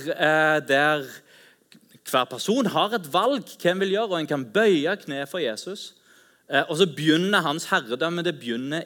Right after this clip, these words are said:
i oss, men det kommer en tid når han skal komme tilbake som herre. Hvert et kne skal bøye seg. På Herrens dag skal Jesus komme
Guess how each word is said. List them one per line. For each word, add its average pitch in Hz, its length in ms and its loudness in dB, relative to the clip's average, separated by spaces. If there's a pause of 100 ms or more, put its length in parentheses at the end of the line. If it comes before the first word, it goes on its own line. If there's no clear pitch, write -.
(100)
i 120 220 -4
oss, 196 280 -6
men 120 120 -6
det 120 140 -4
kommer 240 320 -2
en 240 80 -6
tid 220 240 -6
når 202 160 -4
han 170 120 -6
skal 185 200 -10
komme 143 260 -8
tilbake 147 540 -4 (240)
som 180 480 -4
herre. 170 460 -4 (340)
Hvert 120 300 -2
et - 180 -12
kne 110 240 -4
skal - 160 -12
bøye 131 320 -6
seg. 92 400 -10 (540)
På 175 320 4
Herrens 196 320 0
dag 180 320 2
skal 202 240 0
Jesus 160 320 2
komme 165 400 0